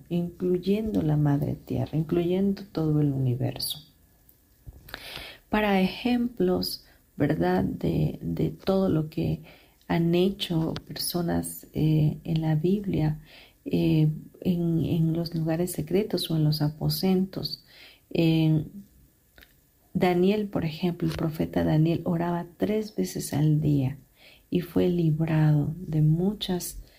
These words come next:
situaciones con el rey que había en ese tiempo, en el rey de, con el rey de Persia.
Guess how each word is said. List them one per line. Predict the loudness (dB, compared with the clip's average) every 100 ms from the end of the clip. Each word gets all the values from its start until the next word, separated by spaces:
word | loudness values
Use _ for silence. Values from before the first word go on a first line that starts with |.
| -20 _
situaciones | -16 -4 -2 -2 0 0 2 2
con | 0 0 2
el | 4
rey | 4 0
que | 0 0
había | 2 4 4 4
en | 2
ese | 2 0 -4
tiempo, | -2 0 0 0 0
en |
el | 0 0
rey | 0
de, | 2 -2 -4
con | -2 2
el | 2
rey | 2
de | 2 0
Persia. | 0 0 0 -4 -6